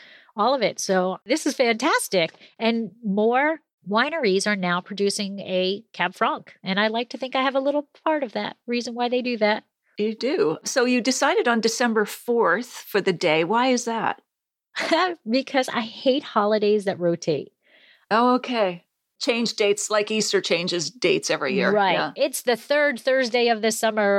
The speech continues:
Speaker 1: or it's the fourth Friday of this. I hate those days 'cause nobody ever remembers when it is,
Speaker 2: It's
Speaker 1: right?
Speaker 2: true. It's true.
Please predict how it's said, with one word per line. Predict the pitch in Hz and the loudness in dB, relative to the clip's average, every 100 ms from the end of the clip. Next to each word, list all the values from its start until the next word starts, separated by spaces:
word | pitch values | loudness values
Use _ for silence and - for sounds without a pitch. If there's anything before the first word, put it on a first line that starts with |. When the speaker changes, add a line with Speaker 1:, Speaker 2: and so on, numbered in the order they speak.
| 196 | 4
Speaker 1:
or | 202 | 4
it's | 220 226 | 0 -2
the | 220 | -4
fourth | - 240 233 240 | -2 0 0 0
Friday | - - 233 233 220 202 | -4 0 2 2 2 0
of | 180 | 0
this. | 185 165 | -2 0
I | 196 | -2
hate | 190 - 269 254 | -2 0 0 0
those | 233 226 | 0 0
days | 208 208 196 | 2 0 2
'cause | 208 - | -2 0
nobody | 190 190 202 | 0 2 2
ever | 196 190 | 2 2
remembers | 180 180 185 185 190 180 | 0 2 2 2 0 0
when | 185 185 | -2 0
it | 202 | 2
is, | 359 160 117 | 2 0 0
Speaker 2:
It's | 180 | 2
Speaker 1:
right? | 180 | 4
Speaker 2:
true. | 240 202 180 _ - - | 4 4 -4 _ -14 -6
It's | 190 - | -6 -4
true. | - 196 | -4 -4